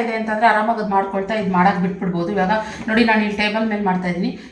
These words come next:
ಏನೋ ಒಂದು ಹದಿನೆಂಟರಿಂದ ಇಪ್ಪತ್ತು ನಿಮಿಷದಷ್ಟರಲ್ಲಿ ಸೂಪ್ ರೆಡಿ ಆಗ್ಬಿಡುತ್ತೆ. ಬೇರೆ ಏನೇ ಕೆಲಸ ಇದ್ರೂ ಅದನ್ನ ಆರಾಮಾಗಿ ನೀವು ರೆಡಿ ಮಾಡ್ಕೊಂಡು ಬಿಡ್ಬೋದು. ಇವಾಗ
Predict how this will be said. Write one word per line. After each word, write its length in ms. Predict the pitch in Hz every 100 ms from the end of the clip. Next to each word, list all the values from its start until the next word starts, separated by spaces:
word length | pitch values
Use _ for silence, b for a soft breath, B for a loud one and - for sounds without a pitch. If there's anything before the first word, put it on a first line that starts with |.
| 254
ಏನೋ 240 | 269 330
ಒಂದು 140 | 277
ಹದಿನೆಂಟರಿಂದ 440 | 226 214 262 254 240
ಇಪ್ಪತ್ತು 380 | 285 - 233 226
ನಿಮಿಷದಷ್ಟರಲ್ಲಿ 640 | 214 196 196 196 220 247
ಸೂಪ್ 320 | 247 247 240
ರೆಡಿ 240 | 202 196
ಆಗ್ಬಿಡುತ್ತೆ. 460 | 202 190 170 180 202
ಬೇರೆ 340 | 196 226 233
ಏನೇ 180 | 247 254
ಕೆಲಸ 260 | 254 240 240 226
ಇದ್ರೂ 240 | 226 247
ಅದನ್ನ 300 | 269 214 208 262
ಆರಾಮಾಗಿ 440 | 226 196 208 214
ನೀವು 220 | 220 226 208
ರೆಡಿ 200 | 180 208
ಮಾಡ್ಕೊಂಡು 400 | 196 180 180 175
ಬಿಡ್ಬೋದು. 380 | 165 165 180 B B B 262
ಇವಾಗ 200 | 269